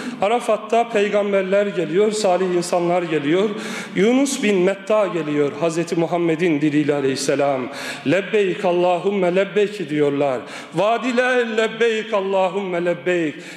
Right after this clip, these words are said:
Yerden göğe sesler müminler. "Lebbeyk Allahümme lebbeyk." "Emrim başım gözüm üzerine ya Rab." diyorlar. Teslimiyet izhar ediyorlar. Annemin yanına koştum.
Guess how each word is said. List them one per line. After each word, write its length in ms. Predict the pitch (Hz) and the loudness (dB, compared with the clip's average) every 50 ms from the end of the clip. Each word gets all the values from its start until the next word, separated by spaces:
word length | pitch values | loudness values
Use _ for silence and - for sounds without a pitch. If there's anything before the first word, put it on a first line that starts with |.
| - - 143 | -16 -8 -2
Yerden 680 | 147 185 220 247 254 208 208 240 254 262 269 262 254 214 | 0 2 2 2 0 0 0 0 0 0 0 -2 -2 0
göğe 280 | 226 220 220 226 214 | 2 2 4 4 2
sesler 640 | 214 214 220 208 208 208 - 208 202 220 226 240 226 220 | 0 2 0 0 0 0 -2 0 0 2 2 2 0 -2
müminler. 800 | 220 208 214 220 214 208 202 202 202 202 190 196 196 190 180 165 151 - - - - - - - 139 | -4 -4 -4 -4 -4 -2 -2 0 0 2 2 2 2 0 0 -2 -4 -8 -12 -18 -18 -18 -14 -6 -2
"Lebbeyk 640 | 160 214 233 180 170 233 247 247 240 220 214 - - | 0 0 0 0 0 0 0 0 -2 -6 -6 -2 0
Allahümme 720 | 226 208 208 208 214 214 208 214 226 220 214 202 190 185 | 0 2 2 2 2 2 2 0 -4 -6 -4 -4 -4 -2
lebbeyk." 460 | 190 185 175 - 202 190 185 170 156 - - - - - - - | -2 -4 -4 -2 -2 -2 -2 -2 -4 -8 -14 -20 -20 -20 -10 -2
"Emrim 640 | - 185 233 254 269 262 233 269 294 320 302 269 226 196 | 0 0 0 0 0 -2 0 0 2 2 2 2 2 2
başım 560 | 220 233 - - - 285 302 285 277 254 202 | 0 0 0 -2 -2 0 2 2 2 2 2
gözüm 360 | 202 247 247 226 285 294 285 | 2 2 2 2 2 2 2
üzerine 420 | 269 220 208 220 208 214 214 214 | 2 2 2 0 2 2 2 2
ya 240 | 220 240 240 262 247 | 2 4 2 2 4
Rab." 240 | 240 233 214 175 156 | 2 2 0 0 -4
diyorlar. 500 | 185 190 180 175 170 165 165 156 143 123 107 - - - - - - | -4 -2 -2 0 0 0 0 0 -2 -2 -6 -10 -16 -20 -20 -12 -4
Teslimiyet 560 | - 185 196 196 - 220 214 220 220 220 220 | -2 -2 -2 -2 -2 0 2 2 2 2 0
izhar 380 | 214 180 165 151 160 147 147 139 | -2 -4 -2 -2 0 0 0 0
ediyorlar. 580 | 143 139 135 143 139 135 135 143 160 196 226 233 220 - - - - - - - - - - | 0 -2 -2 0 0 0 2 2 2 0 0 -2 -6 -12 -14 -14 -14 -14 -16 -16 -14 -8 -2
Annemin 440 | - 208 247 269 277 285 302 311 285 | -2 -2 0 0 2 2 4 4 4
yanına 380 | 262 254 269 269 277 285 277 277 | 4 2 2 2 2 2 0 0
koştum. 420 | - 202 165 - - - 147 131 | -2 -4 -4 -4 -6 -6 -6 -6